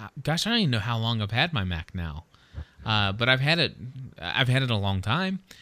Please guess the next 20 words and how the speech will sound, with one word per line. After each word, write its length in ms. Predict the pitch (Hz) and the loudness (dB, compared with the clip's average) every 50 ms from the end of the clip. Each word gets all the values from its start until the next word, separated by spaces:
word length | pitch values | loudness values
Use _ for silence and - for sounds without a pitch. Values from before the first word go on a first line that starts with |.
| - - - _ | -20 -20 -14 _
and 420 | - 123 127 127 127 123 120 120 - - | 2 4 6 6 6 6 4 2 0 -4
I 160 | - 135 135 | -2 2 2
have 160 | 131 117 117 | 2 4 4
not 380 | 117 117 113 110 113 123 - 131 | 2 2 4 4 4 2 0 -2
once 320 | 110 110 113 113 139 - | 0 0 0 -2 -4 -8
come 260 | - - 120 113 113 | -4 -2 -2 -2 -2
across, 600 | 110 - - 113 107 101 101 101 98 - - - - - - | -2 -4 -4 -2 -2 0 0 -2 -2 -4 -6 -6 -8 -4 -2
I 140 | 101 113 | 0 0
have 160 | 113 113 110 113 | 0 0 0 0
never 260 | 110 113 117 127 131 | 0 0 2 0 -2
installed 420 | 127 120 - - 123 110 107 101 | -2 -2 -2 -2 0 -2 -2 -2
Flip 220 | - 117 101 - - | -2 -6 -6 -6 -4
for 100 | - 95 | -4 -2
Mac. 300 | 90 82 87 101 - - - - - _ - - | -2 -2 -4 -4 -8 -14 -20 -20 -20 _ -8 0
Not 240 | 127 127 127 120 | 0 2 2 2
once 240 | 123 127 131 135 - | 0 0 0 2 2
have 100 | 143 127 | 0 2
I 140 | 123 117 113 | 2 2 2
come 180 | - - 113 110 | 2 0 -2 -2
across 460 | 107 - - 107 101 98 98 - | -2 -2 -2 0 0 0 0 -2